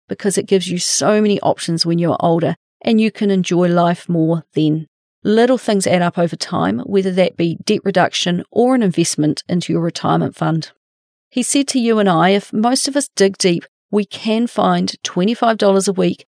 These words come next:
to invest, and that we should make sure we do this because little amounts add up so quickly that you would be surprised. Now,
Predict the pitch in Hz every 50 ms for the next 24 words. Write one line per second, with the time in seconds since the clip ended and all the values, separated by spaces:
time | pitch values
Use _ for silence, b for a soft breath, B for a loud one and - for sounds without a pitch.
0 | _ _ - - 208 202 196 185 - 180 165 - - - 190 190 - - 208 190
1 | - - - 254 254 - 247 233 220 - - - 196 185 180 190 - - - 185
2 | 196 196 190 185 - - - 175 - 196 175 - - _ _ _ _ 196 196 196
3 | 220 220 269 262 254 247 220 190 170 180 196 - - - - 180 185 180 - -
4 | - - - - - - - 196 202 226 240 - - 202 190 - - 185 180 175
5 | - - 180 180 - 175 175 180 185 185 185 170 - 180 - - - - - 175
6 | 160 156 - 151 - - - - _ _ _ _ _ _ _ _ _ _ _ 240
7 | 240 233 233